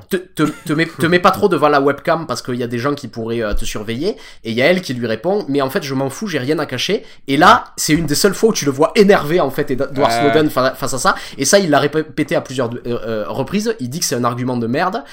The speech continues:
Speaker 1: Et ça, euh, c'est
Speaker 2: Ouais.
Speaker 1: pas dans le film, mais il a dit dans des tweets, et il a dit, euh, dire que on s'en fout d'être surveillé parce qu'on a rien à cacher, c'est comme de dire, euh, la liberté d'expression n'est pas grave parce que j'ai rien à
Speaker 2: J'ai
Speaker 1: dire.
Speaker 2: rien à dire.
Speaker 1: Et en fait,
Speaker 2: Ouais.
Speaker 1: ça, ça, ça, ça m'a fait penser à plusieurs reprises, et à dessein,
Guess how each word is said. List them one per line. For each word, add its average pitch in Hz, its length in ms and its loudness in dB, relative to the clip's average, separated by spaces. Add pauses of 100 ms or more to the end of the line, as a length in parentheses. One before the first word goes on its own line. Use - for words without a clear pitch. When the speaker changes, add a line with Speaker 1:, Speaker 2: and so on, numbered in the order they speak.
(300)
Speaker 1:
Et 120 80 -4
ça, 175 400 2
euh, 123 100 0
c'est 117 120 0
Speaker 2:
Ouais. 113 80 2
Speaker 1:
pas - 80 6
dans 160 100 2
le 156 60 -2
film, 175 220 -4
mais 131 100 0
il 120 80 0
a 117 60 0
dit 131 120 -6
dans 131 100 -2
des 117 140 -2
tweets, 196 300 -8
et - 20 -4
il 113 80 -6
a 113 80 -4
dit, 156 320 -10
euh, 113 180 -2 (300)
dire 165 380 0
que 147 280 2
on 139 120 0
s'en 147 180 0
fout 196 180 -6
d'être 156 220 -2
surveillé 143 440 0
parce - 180 -4
qu'on 123 160 -2
a 117 80 0
rien 147 180 0
à 139 60 0
cacher, 131 280 -2
c'est 147 140 -4
comme 147 220 0
de 135 100 -2
dire, 190 380 -2 (280)
euh, 117 720 0
la 131 160 2
liberté 165 320 0
d'expression 160 400 -2
n'est 139 120 0
pas 131 100 -2
grave 175 240 0
parce - 140 -6
que 131 80 -6
j'ai 120 100 -4
rien 135 200 -2
à 131 60 -2
Speaker 2:
J'ai 117 60 -6
Speaker 1:
dire. 107 160 -4
Speaker 2:
rien 110 140 -8
à 104 60 -6
dire. 98 220 -12 (160)
Speaker 1:
Et 143 140 8
en 143 100 6
fait, 233 120 0
Speaker 2:
Ouais. 220 60 0
Speaker 1:
ça, - 280 -2
ça, - 300 0
ça, - 260 0
ça - 160 0
m'a 160 100 2
fait 185 120 -2
penser 185 260 2
à 156 40 2
plusieurs 143 280 0
reprises, 127 480 -2
et 110 100 0
à 113 80 2
dessein, 131 380 0